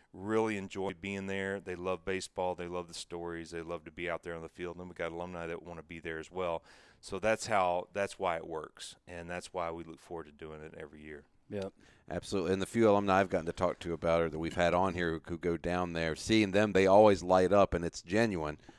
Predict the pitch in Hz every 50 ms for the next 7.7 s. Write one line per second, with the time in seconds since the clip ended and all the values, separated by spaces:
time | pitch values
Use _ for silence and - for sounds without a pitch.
0 | - _ _ - 107 117 123 - 101 90 78 82 71 - - 87 85 82 - 90
1 | 87 - 95 90 95 - 98 90 - - 98 101 92 92 98 101 95 87 98 98
2 | 104 101 92 85 85 82 - 95 92 - - - 101 98 92 92 92 87 - -
3 | 95 - - - 95 - - 92 87 85 - _ _ _ _ _ _ - 104 110
4 | 107 - _ _ - - 127 - 127 101 87 101 - 107 107 101 120 - - -
5 | - 127 123 123 113 110 107 - - 113 110 107 - 92 80 - 85 90 95 82
6 | 71 71 71 71 71 76 85 113 139 131 120 101 85 82 82 - - _ _ 131
7 | - 110 - 190 185 - - 170 175 180 - 135 123